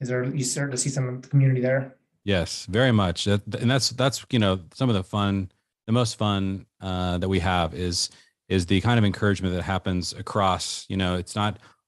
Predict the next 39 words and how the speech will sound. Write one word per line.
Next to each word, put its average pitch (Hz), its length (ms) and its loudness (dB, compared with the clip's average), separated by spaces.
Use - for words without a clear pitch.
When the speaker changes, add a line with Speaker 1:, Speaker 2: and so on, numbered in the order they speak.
Speaker 2:
the 98 100 0
coaching 113 420 2
is 90 160 0
really 98 260 2
there 92 440 0
to, 95 500 0
you 101 80 -4
know, 95 120 -2
help 110 320 -2
solve 98 360 0
high 107 160 0
level 101 220 2
problems, 107 480 0
but 98 180 -4
mo-, 110 320 0
much 117 300 -2
of 101 60 -4
what 95 120 -4
we're 92 80 -6
doing 92 240 -2
is 87 60 -4
just 87 140 -8
facilitating 90 840 -2
a 92 80 -2
lot 92 260 2
of 87 140 0
interaction 87 720 -2
as 90 320 -2
we, 90 520 -4
you 98 80 0
know, 87 80 0
collectively 101 480 0
try 92 120 -2
to 87 320 -2
encourage 95 400 0
and 80 80 -4
help 95 160 -2
each 87 140 -6
other. 82 260 -6